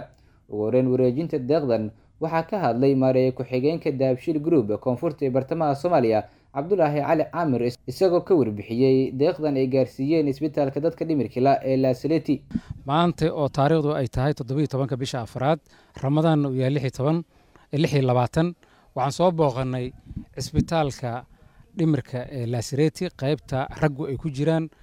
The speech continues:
Speaker 2: oo aan soo gaarsiino deeq raashin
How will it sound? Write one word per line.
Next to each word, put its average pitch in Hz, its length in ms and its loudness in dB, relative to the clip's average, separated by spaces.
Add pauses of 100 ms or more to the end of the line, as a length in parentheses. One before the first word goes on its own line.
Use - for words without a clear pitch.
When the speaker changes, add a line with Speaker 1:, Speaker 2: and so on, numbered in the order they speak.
(500)
Speaker 2:
oo 131 420 -4
aan 139 300 -6
soo 165 240 2
gaarsiino 135 680 2
deeq 143 360 2 (500)
raashin 165 600 0